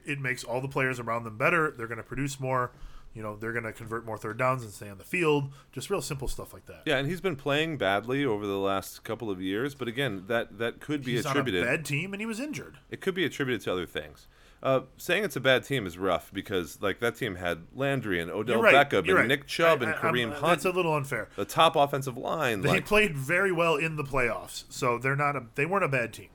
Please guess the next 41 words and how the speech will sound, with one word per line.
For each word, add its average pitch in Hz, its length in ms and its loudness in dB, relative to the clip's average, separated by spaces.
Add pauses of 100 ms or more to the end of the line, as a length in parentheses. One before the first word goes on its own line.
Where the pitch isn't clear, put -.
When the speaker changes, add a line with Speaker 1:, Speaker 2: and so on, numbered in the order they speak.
Speaker 2:
they 104 140 2
are 131 80 6
the 135 80 0
Cleveland 107 380 -2
Browns, 67 540 -2
so 92 180 -2
they, 92 160 4
Speaker 1:
<laughs> - 320 -6
Speaker 2:
they 101 80 -2
have 127 100 6
Speaker 1:
They 165 80 6
Speaker 2:
a 123 80 4
Speaker 1:
are 240 60 8
the 220 80 6
Speaker 2:
his-, - 80 -2
Speaker 1:
Cleveland 147 340 -2
Browns. 107 460 -6
Speaker 2:
just 151 160 -4
like 170 160 2
the 151 80 0
Detroit 113 340 -2
Lions, 95 600 0
who 92 80 -4
we 87 60 -2
might 85 200 -2
touch - 260 -6
on 80 140 -4
later. 78 440 -4
They, 107 220 0
they 98 220 -2
have 117 260 0
a 98 140 0
history, 98 500 -4
the 80 100 -8
Browns 90 380 0
do, 76 340 -4
Speaker 1:
Oh, 110 40 -8
we'll 127 160 -6
get 135 140 -4
to - 60 -16
them. 82 180 -18